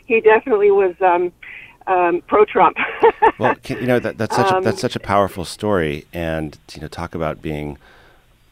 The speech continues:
Speaker 2: alone in America and, and, and left on our own by core institutions. I mean, it, it really hits there. I, I guess, you know, for me,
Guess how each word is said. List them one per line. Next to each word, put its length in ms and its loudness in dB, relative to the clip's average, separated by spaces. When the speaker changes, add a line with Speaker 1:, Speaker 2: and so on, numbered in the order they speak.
Speaker 2:
alone 360 -2
in 120 -6
America 720 -6
and, 400 -14
and, 220 -14
and 220 -14
left 260 -8
on 260 -12
our 200 -12
own 420 -12
by 200 -6
core 320 -8
institutions. 1000 -14
I 40 -16
mean, 240 -14
it, 220 -16
it 80 -14
really 220 -8
hits 240 -14
there. 340 -12
I, 180 -8
I 120 -6
guess, 240 -6
you 140 -8
know, 60 -6
for 180 -10
me, 480 -2